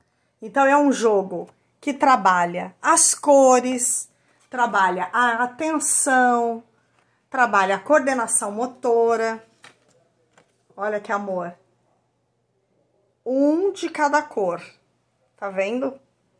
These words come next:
Além disso, vem também o jogo da memória.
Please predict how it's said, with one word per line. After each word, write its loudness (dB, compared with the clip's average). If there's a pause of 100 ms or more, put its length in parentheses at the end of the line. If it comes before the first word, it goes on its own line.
(440)
Além 4
disso, 0 (340)
vem 2
também -2 (460)
o -4
jogo 2
da 0
memória. 0